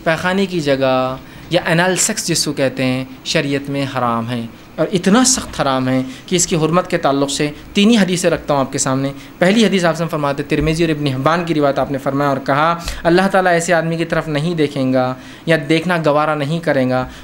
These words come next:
जो अपने बीवियों से दुबुर में जमा करता था, पैखाने की जगह जो है जमा करता था, उसकी तरफ देखने वाला नहीं अल्लाह क़यामत दिन।" और अल्लाह का नहीं देखना मतलब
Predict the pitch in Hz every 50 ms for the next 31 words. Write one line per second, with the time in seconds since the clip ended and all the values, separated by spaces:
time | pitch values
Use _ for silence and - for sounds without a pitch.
0 | - 156 156 175 165 170 175 175 165 147 151 160 160 175 180 175 - - 165 139
1 | 143 160 156 170 180 175 175 180 175 147 156 143 139 135 127 135 117 - - 113
2 | 107 - - - - - - - - - - - - - 139 131 165 156 160 160
3 | 156 156 139 139 131 139 135 131 131 127 139 151 - - - - - - - 143
4 | 131 127 123 123 120 113 - - 110 - - - - - - - - - - 180
5 | 165 180 175 160 151 151 147 160 170 160 160 165 175 180 175 165 156 143 - -
6 | 131 123 117 117 131 151 160 175 202 220 220 233 220 240 262 247 254 247 254 254
7 | 240 233 214 269 294 285